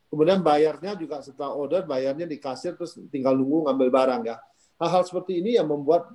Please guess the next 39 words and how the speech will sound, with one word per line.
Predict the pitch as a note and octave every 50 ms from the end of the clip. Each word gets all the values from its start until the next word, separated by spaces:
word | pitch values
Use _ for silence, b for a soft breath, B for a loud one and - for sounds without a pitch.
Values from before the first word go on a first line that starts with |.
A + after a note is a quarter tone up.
| _ -
mungkin | G#3 F3+ D3+ D3+ - G3+ G3 F#3+
kita | F#3+ - D3+ - - F3+ F3+
ke | F3+ D#3+
depannya | C#3 - - D3 D3 D3 E3 F3+ F#3+ F3+ - - _ _ _ _ _ _ _ _ _ _
punya | - D3 C#3 D3 C#3+ C#3+
diferensiasi | C3+ C3+ C3+ C3+ C3+ C#3 C#3 C#3 C3+ C3 C3 - C3+ B2+ A#2+ A#2 A#2 - - A2+ G#2 G#2+ A2+
ya. | A#2 B2+ - _ _ _ _ _ _ _ _
Eh, | C#3+ C#3 C#3 C#3 C#3 C#3 C#3 C#3 C#3 C#3 C#3+ C#3+ C3+ C#3
ke-, | - - F3 F3 E3+
kemudian | - F3+ F#3 F#3 G3+ A#3+
saya | B3 B3 B3+ B3+
lihat | A3+ A3+ G3+ F3+
juga | F#3 E3+ F#3+ A#3 G#3+
di | E3+ E3 E3
toko | - E3 D3+ - - E3+ D#3+ D#3 D#3 D#3 D3+ D3+ D3 D3 D3
cat, | - - F#3 D3 C#3+ - - _ _ _ _ _ _ _ _ _ _ _ _
saat | _ - E3+ E3+ E3+ F3
ini | F#3 A3 B3+ B3
toko | - F#3 - F#3+
cat | F#3 F#3 A#3 A3 G3
itu | G3 G3 B3
banyak | A#3+ F#3 D3+ C#3 C#3+ D3+ F3+ F#3 F#3+ - - E3
yang | E3+ D#3+ D#3+ D#3+ D#3+ E3
sudah, | D#3+ - - D#3 D3 C#3+ C#3+ C#3+ C#3+ D3 C#3+ B2+ B2+
karena | - D#3+ F3 G#3 G#3
toko | - - - F3
cat | E3+ - G3+ -
relatif | E3 D3+ D3+ D3+ - F#3
lebih | F3 E3 C#3 C#3 C3+
maju | C3+ C3+ C3+ C#3 D#3+
ya, | C#3+ B2 A#2
disupport | A#2+ - - - _ C#3+ - - B2+
oleh | B2+ A#2+
prinsipal, | - B2+ A#2+ A#2+ - B2+ _ - D3 D#3 -
relatif | C3+ C#3 C3+ C#3+ C#3 - F#3 F3+
banyak | D3+ - B2+ C#3+ D3+
kan | - - E3
yang | E3 D3+ C3+
pakai | B2 C3 B2+ - C3+ C3 B2+ -